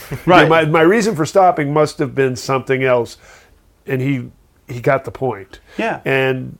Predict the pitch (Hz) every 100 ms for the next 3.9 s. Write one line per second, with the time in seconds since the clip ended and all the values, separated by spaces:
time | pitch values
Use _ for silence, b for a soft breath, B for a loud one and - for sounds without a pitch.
0 | _ _ _ _ _ 160 175 170 147 131
1 | - 139 131 131 131 123 123 123 123 117
2 | 107 _ _ _ _ _ - 127 107 120
3 | - 110 95 127 B B - 170 139